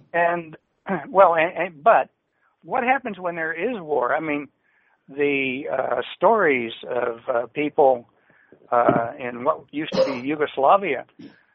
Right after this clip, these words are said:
just going next door and killing their neighbor who they just had, uh, uh, dinner with the night before, or over in the Middle East. Uh, there's that part,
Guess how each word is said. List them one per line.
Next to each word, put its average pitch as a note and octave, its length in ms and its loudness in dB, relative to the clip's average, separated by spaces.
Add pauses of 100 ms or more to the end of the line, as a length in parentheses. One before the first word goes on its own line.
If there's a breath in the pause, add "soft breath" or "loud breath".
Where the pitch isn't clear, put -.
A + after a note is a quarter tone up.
just E3 180 -2
going E3 320 0
next D#3+ 320 -2
door D#3 540 0
and C3+ 600 -6
killing G3 300 -2
their D3 140 0
neighbor E3+ 460 -2
who C3+ 120 -2
they C#3+ 140 2
just D3 220 0
had, D3 380 0
uh, C3+ 240 -2 (500)
uh, C3 480 -8 (240)
dinner A3 280 4
with C3 220 0
the C3+ 60 -6
night C#3 240 -4
before, D3+ 560 0 (580)
or C#3 280 6
over D#3 280 2
in D#3+ 60 -6
the D#3 60 -6
Middle E3 320 -2
East. A#3 220 -8 (840)
Uh, C3 500 0
there's D3+ 240 2
that G3+ 220 4 (120)
part, G3 300 2